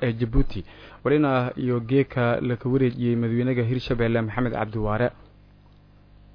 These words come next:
Korneel Maxamed Barqab oo ku mid ah saraakiil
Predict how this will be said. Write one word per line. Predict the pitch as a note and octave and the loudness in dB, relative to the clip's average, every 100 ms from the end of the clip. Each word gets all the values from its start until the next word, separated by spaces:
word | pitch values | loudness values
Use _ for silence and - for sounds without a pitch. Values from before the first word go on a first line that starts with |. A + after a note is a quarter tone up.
| - - - - - - - - - - - - | -20 -20 -20 -20 -20 -20 -20 -20 -20 -20 -18 -6
Korneel | A2+ A#2 A#2 | 0 4 4
Maxamed | A2+ G#2+ C#3 B2+ B2 - - | 4 0 0 2 0 -4 -12
Barqab | A#2+ C3+ C3 B2+ - - | -2 0 0 -4 -4 -4
oo | B2+ B2 | 0 0
ku | B2+ | 2
mid | B2+ C3 | 0 0
ah | B2 | -2
saraakiil | - A#2 A2+ - C3 | -2 -2 -2 0 0